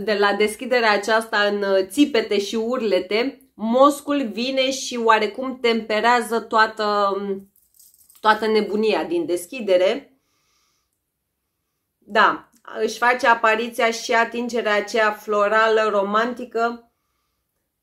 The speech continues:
Nu i-aș spune vintage cu, eu, în general, ca să mă înțelegeți de ce p-, tot mă bâlbâi de zor aici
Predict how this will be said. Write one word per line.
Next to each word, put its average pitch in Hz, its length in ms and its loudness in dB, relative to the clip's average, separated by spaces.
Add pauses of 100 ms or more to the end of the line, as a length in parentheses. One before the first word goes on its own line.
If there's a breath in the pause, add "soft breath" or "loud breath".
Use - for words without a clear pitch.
(680)
Nu 254 180 -2
i-aș 294 220 6
spune 254 800 -2 (500)
vintage 220 840 -2
cu, 226 260 -8 (1200 loud breath)
eu, 269 180 8
în 320 100 2
general, 240 460 2
ca 240 140 2
să 233 160 -6
mă 220 100 -2
înțelegeți 220 640 -4
de 202 140 -2
ce 196 500 0
p-, 190 180 -6
tot 208 200 -4
mă 202 140 0
bâlbâi 190 400 2
de 175 140 0
zor 185 240 0
aici 175 480 0